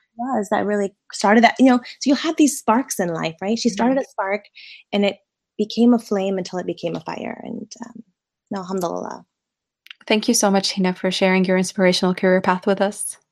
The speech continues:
Speaker 2: You're welcome. Thank you so much for having me.
Speaker 1: Of course. And before we get to Brother Sajad, just a reminder that Umoja's Soccer Academy session is in full swing in select cities.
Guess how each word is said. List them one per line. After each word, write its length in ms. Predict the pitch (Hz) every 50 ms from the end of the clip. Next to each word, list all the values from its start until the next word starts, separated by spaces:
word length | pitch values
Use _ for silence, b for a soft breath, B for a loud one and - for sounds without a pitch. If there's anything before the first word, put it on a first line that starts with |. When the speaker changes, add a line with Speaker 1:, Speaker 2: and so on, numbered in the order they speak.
| _ _ _ _
Speaker 2:
You're 220 | - 254 285 311 302
welcome. 480 | 285 269 269 269 269 254 226 208 208
Thank 220 | 208 220 240 233 -
you 40 | 240
so 140 | 240 247
much 220 | 233 226 226 226 -
for 80 | 226
having 340 | 208 196 196 196 208 202 190
me. 320 | 175 156 151 151 156 156 - _ _ _ _ _ _ _ _
Speaker 1:
Of 60 | -
course. 400 | - - 220 185 180 185 - - - B B B B B B B B
And 200 | - 240 233 233
before 300 | 220 240 240 - 262 262
we 100 | 254 254
get 200 | 240 233 214 214
to 300 | - - 226 214 208 208
Brother 360 | 202 208 196 196 190 185 180 180
Sajad, 580 | 180 - - 240 247 - 262 254 262 262 254 _
just 260 | - 240 240 240 -
a 60 | 247
reminder 480 | 240 233 226 214 208 214 220 233 277 294
that 260 | 262 214 196 190 -
Umoja's 540 | - 190 185 180 180 185 - - 190 180 180 -
Soccer 300 | - 190 190 - - 220
Academy 420 | 226 - - 220 214 214 214 220 214
session 320 | - 220 214 - - 214
is 140 | 202 190 196
in 120 | 190 180
full 240 | 185 - 214 208 247
swing 320 | 240 - - 285 269 233
in 80 | 208 202
select 340 | - - 190 185 190 - -
cities. 320 | - 190 - 147 143 143